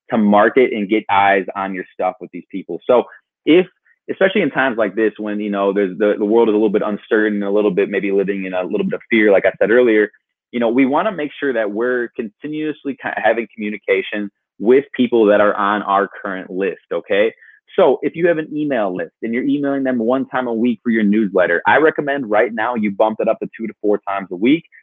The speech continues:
If you are in this group and you gave me your email, you've probably heard from me every day this week. I've been really active on my email list, just touching base, giving people updates, letting know where we're at,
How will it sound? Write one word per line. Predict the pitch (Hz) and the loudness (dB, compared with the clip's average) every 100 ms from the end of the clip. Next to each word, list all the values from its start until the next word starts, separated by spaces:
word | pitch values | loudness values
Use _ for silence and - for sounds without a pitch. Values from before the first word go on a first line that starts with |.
| _ _ - | _ _ -2
If | 117 127 | 0 2
you | 131 131 | 4 6
are | 117 | 6
in | 127 | 4
this | 151 135 | 0 -2
group | 143 143 127 | -2 -4 -4
and | 113 | -6
you | 117 | -2
gave | 117 131 127 | 0 0 -2
me | 131 | -6
your | 127 113 | -6 -6
email, | 127 127 127 117 | -6 -4 -4 -4
you've | 117 107 | -4 -4
probably | - 135 143 | 0 2 2
heard | 131 131 123 | 2 0 -2
from | 120 | -10
me | 117 104 | -4 -4
every | 107 104 | -2 0
day | 101 98 | 0 0
this | 98 _ | -4 _
week. | 113 107 - | -10 -8 -6
I've | 98 | -4
been | 101 98 | -4 -4
really | 107 110 104 | 0 0 2
active | 98 98 98 | 0 -2 -4
on | 98 92 | -8 -8
my | 92 | -10
email | 127 143 131 131 | -10 -10 -10 -6
list, | 131 - _ _ _ - | -6 -8 _ _ _ -2
just | 135 - | -2 2
touching | 135 143 123 | 2 2 2
base, | 120 120 120 127 | 4 4 2 -6
giving | 117 | -6
people | 127 117 101 | -6 -6 -4
updates, | 113 - 117 101 | -6 -4 -6 -4
letting | 110 104 107 | -4 -2 -2
know | 107 | -2
where | 101 | 0
we're | 101 | 0
at, | 82 110 110 107 | 2 2 2 0